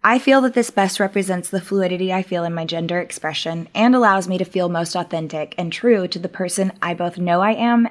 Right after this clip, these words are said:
and still am discovering. In this first episode, I'm excited to share with you what this means to me and what it may look like for other people.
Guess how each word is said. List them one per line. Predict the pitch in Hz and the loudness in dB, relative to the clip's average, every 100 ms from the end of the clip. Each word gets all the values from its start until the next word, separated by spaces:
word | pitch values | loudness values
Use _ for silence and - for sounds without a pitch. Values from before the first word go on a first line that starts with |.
| 190 | -2
and | 180 | -6
still | - 180 170 | -4 -2 -2
am | 165 | -2
discovering. | 156 - 160 147 85 - 196 _ _ - - _ _ - | -6 -4 -4 -4 -10 -10 -12 _ _ -20 -20 _ _ 2
In | 233 | 6
this | 240 - | 6 6
first | 247 277 220 | 4 4 2
episode, | 190 185 180 170 170 | 0 0 2 2 2
I'm | 185 202 | 0 0
excited | 196 - 185 185 | 0 2 2 2
to | 185 | -2
share | - 175 | 0 0
with | 170 165 | 0 -2
you | 170 151 160 - - - - _ | -2 -2 -4 -10 -16 -16 -20 _
what | 202 202 | 2 4
this | 202 - | 2 0
means | 180 175 - | -4 -4 -2
to | 190 | -2
me | 170 160 | -2 -2
and | - 196 | 2 4
what | 208 | 6
it | 208 | 4
may | 208 | 2
look | 208 196 | 2 0
like | 185 - | -2 -2
for | 151 | -2
other | 175 180 | 0 -2
people. | 185 160 - 110 | -4 -6 -8 -12